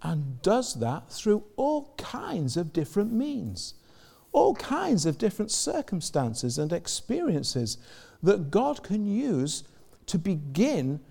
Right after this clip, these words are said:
to arouse our interest and to begin to awaken us to spiritual things. And probably if we went around and talked to people, some of you could say, "Well, do you know, there was a time in my life and, and this happened or that happened."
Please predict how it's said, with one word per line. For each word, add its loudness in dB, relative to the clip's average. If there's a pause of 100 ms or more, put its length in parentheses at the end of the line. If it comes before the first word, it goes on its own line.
(260)
to 6
arouse 2
our 4
interest -2
and -2
to 2
begin 0 (280)
to 2
awaken 4
us -2
to -6
spiritual -2
things. -4 (1120)
And -6
probably 2
if 0
we 4
went 4
around 0
and -4
talked 0
to -8
people, -4 (260)
some 0
of 0
you 2
could -2
say, -2
"Well, 0
do -2
you 2
know, 0
there 0
was -2
a -2
time -8
in 0
my 0
life -2
and, -2 (280)
and 0
this 0
happened -4
or 0
that 0
happened." -4